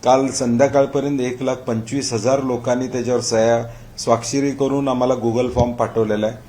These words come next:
आत्ता तुमची पत्रकार परिषद होईपर्यंत एक लाख सत्तर हजार लोकांनी त्याच्यावर सह्या केलेल्या आहेत. आज संध्याकाळी ती मोहीम थांबवली जाईल. उद्या सकाळी हे सगळे गट्टे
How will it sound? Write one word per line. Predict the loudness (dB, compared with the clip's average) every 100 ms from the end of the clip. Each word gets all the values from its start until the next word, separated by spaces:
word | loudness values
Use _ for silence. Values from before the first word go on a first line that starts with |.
| -20 -20 -20 -8
आत्ता | -8 4 6 6 4 -2 -12 -10
तुमची | -8 -6
पत्रकार | -4 -2 0 0 0
परिषद | 0 -2 -4 -6
होईपर्यंत | -4 -4 -2 -4 -4 -4
एक | -2 -2
लाख | 0 0
सत्तर | 0 -4 -6 -2 -2
हजार | -2 -2 4 4
लोकांनी | 4 -2 -2 -4
त्याच्यावर | -4 -2 -2 -2
सह्या | 2 4 2
केलेल्या | 0 -2 -2 -4
आहेत. | -6 -12 -18 -20 -20 -16 0
आज | 2
संध्याकाळी | 2 0 2 4 4 2
ती | 2 -2
मोहीम | 0 0 0 -4 -6 -8
थांबवली | -2 2 2 2 2
जाईल. | 4 2 -2 -10 -14 -18 -20 -14 -4
उद्या | 4 6
सकाळी | 6 2 4 4 4
हे | 2 0
सगळे | 0 2 4 6
गट्टे | 6 4 0 -2